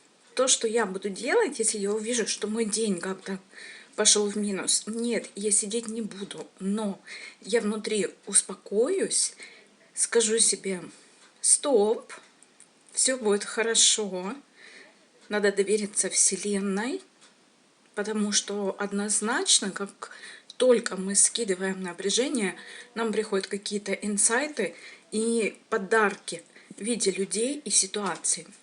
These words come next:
Те, кто выбрал стратегию три, ця стратегія на сьогодні ваша. І ті, хто вибрав стратегію чотири,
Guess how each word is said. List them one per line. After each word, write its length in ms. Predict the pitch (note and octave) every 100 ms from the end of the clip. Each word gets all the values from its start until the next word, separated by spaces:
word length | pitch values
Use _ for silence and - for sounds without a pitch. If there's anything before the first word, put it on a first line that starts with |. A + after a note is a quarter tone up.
| - - -
Те, 120 | - C4+
кто 160 | B3+
выбрал 260 | B3 A#3+ A3+
стратегию 720 | - G#3+ A3+ A3+ G3+ A3 F3+ - - _ _
три, 300 | A#3+ C#4 G#3+ - - - - - - - - _ _ _ -
ця 300 | - C4 B3
стратегія 580 | G3 - G3+ G3+ G3+ G3
на 160 | F#3+ F#3+
сьогодні 540 | - G#3 G3 F#3+ F3+ F3+
ваша. 880 | G#3+ A3 G3+ F3+ - - A3 C4 G4+ - - - _ - D#4 - - - _ A#4 - - - _ - _ _ _ _ _ _ _ _ - - - - - - -
І 100 | A3
ті, 140 | C4
хто 160 | C4 A3
вибрав 360 | A3+ A3+ F#3
стратегію 600 | - G#3 G#3+ A3 F#3+ G#3 G3+
чотири, 760 | - F3 - F#3 F3 F3+